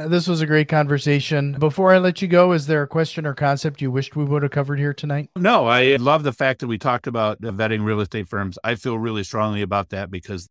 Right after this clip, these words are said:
Speaker 2: this thing that we do, this private money, is giving people access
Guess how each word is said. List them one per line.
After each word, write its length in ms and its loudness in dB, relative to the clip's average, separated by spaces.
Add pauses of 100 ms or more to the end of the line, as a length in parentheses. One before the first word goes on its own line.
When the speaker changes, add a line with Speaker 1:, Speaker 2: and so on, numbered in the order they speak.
Speaker 2:
this 300 -8
thing 260 -2
that 160 -4
we 80 -6
do, 240 -6
this 180 -10
private 460 -4
money, 400 -4 (260)
is 160 -8
giving 320 -2
people 400 -8
access 640 -8